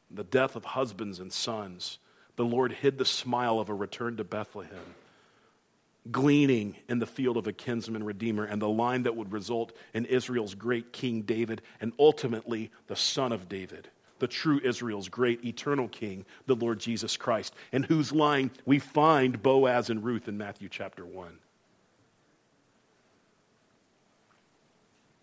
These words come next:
Behind the frowning providence of four Hebrews fleeing to Moab for life, the Lord hid the smile of a Moabitess,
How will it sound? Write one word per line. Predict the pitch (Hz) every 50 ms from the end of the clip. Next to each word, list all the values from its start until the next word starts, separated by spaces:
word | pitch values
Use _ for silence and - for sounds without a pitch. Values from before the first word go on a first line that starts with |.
| _ _ _ _
Behind | - 113 - - 135 131 135 135
the | 123 110
frowning | - - - 127 120 123 127 120 113
providence | - - - 120 117 113 113 101 98 92 - -
of | 90
four | - - - 120 117 -
Hebrews | - - 120 117 107 101 104 95 92 92 -
fleeing | - - - 131 127 120 117 117 107
to | - - 104
Moab | 101 107 110 107 104 101 95 -
for | - 107 98
life, | 98 95 95 92 87 - - - - - _ _ _ _ _ _ _ _ _ _ _ _ _ _ _ _ _ _ _ _ _ _ _ _ _ _
the | - 107
Lord | 110 113 113 110 104
hid | - - 123 117 110
the | 110
smile | - - - 120 117 117 120 113 107 107
of | 104 95 104
a |
Moabitess, | 98 101 107 120 123 120 110 95 92 82 - - - - - - - - -